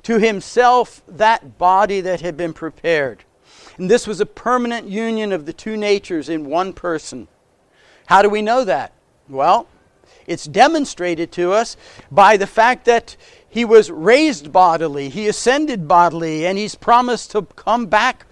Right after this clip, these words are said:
bodily. That body has been permanently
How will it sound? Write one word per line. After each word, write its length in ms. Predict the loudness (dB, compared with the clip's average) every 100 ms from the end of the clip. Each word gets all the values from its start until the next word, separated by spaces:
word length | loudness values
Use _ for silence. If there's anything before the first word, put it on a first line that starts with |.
| _ -10
bodily. 840 | -4 -2 0 -4 -8 -10 -14 -20 _ _ _ _ _ _ _ _ _ _ _ _ _ _
That 420 | 0 0 0 -6
body 520 | 2 6 6 4 -2 -8 _
has 160 | -8 -6
been 180 | -6 -8
permanently 920 | -4 -4 -2 -4 -6 -6 -6 -6 -8